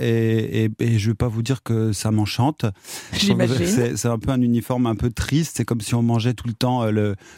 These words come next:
Speaker 1: le même plat sans, sans, sans, sans épices, on va dire. Euh, moi, c-, je pense que les femmes aiment la mode parce que la mode, elle, elle sait être tendre avec elles, elle sait être douce. C'est, j'aime la mode quand c'est une alliée.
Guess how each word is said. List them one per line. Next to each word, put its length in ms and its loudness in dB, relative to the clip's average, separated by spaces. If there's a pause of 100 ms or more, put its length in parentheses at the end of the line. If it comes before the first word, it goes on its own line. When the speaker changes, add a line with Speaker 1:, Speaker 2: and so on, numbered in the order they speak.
Speaker 1:
le 140 2
même 180 4
plat 300 -2
sans, 340 -2
sans, 320 -4
sans, 280 -2
sans 260 0
épices, 400 -2
on 40 0
va 120 0
dire. 240 -4 (640)
Euh, 360 -2
moi, 360 0
c-, 120 -12 (240)
je 240 -2
pense 300 -2
que 340 0
les 220 0
femmes 500 0
aiment 200 0
la 100 0
mode 320 0
parce 220 -6
que 500 -4
la 260 -2
mode, 240 0
elle, 240 0
elle 160 0
sait 180 -2
être 180 -6
tendre 280 0
avec 220 -4
elles, 240 -4 (240)
elle 120 0
sait 180 -4
être 140 -6
douce. 240 0
C'est, 380 -4 (340)
j'aime 240 2
la 120 2
mode 160 0
quand 120 -2
c'est 200 -4
une 120 2
alliée. 400 0